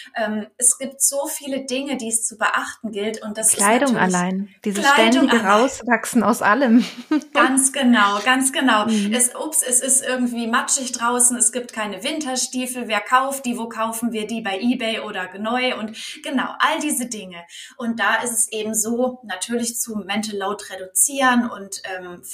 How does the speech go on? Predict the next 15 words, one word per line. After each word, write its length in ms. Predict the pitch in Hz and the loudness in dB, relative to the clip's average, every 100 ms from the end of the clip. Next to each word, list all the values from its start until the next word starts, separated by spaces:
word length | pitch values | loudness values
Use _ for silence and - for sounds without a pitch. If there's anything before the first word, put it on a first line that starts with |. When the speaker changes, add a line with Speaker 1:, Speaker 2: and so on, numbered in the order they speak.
| - | -6
Speaker 1:
Eltern 340 | 196 190 190 | -4 -4 -8
entlasten 600 | 185 190 196 - - 214 | -12 -4 0 0 -2 -8
gehört 420 | 214 190 196 190 - - - | -10 -4 -2 -2 -4 -18 -12
eben 180 | 208 | -6
zum 220 | 196 196 190 | -4 -4 -2
einen 600 | 202 208 196 190 185 - | -2 0 -4 -6 -10 -8
ein 60 | 208 | -4
super 300 | 254 247 220 | -2 -2 -2
Organisationssystem 1000 | 208 196 180 170 - 320 427 381 339 320 | -2 -2 -4 -2 -2 0 0 0 0 2
aufzubauen 640 | 254 262 - 247 240 233 240 | 2 2 -2 0 0 0 0
und 240 | 254 254 | 0 -2
wirklich 340 | 220 220 - | -4 -10 -6
auch 160 | 190 202 | -6 -6
zu 100 | - | -6
sagen, 360 | - 190 196 | -6 -6 -8